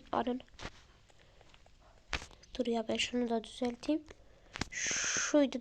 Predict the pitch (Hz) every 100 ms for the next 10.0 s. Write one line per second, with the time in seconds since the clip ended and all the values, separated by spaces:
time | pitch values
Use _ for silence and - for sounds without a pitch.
0 | 269 262 285 277 269 - 254 247 247 247
1 | 247 247 254 - - - - - - -
2 | - - 269 - 254 - - 247 240 254
3 | - - - - - - 262 262 - -
4 | - - - - - - - - - -
5 | - - - - - - - - - 269
6 | 285 - 254 240 - - - - - -
7 | - - - - - - - - - -
8 | - - - - - - - - - -
9 | - - - - - 247 320 269 233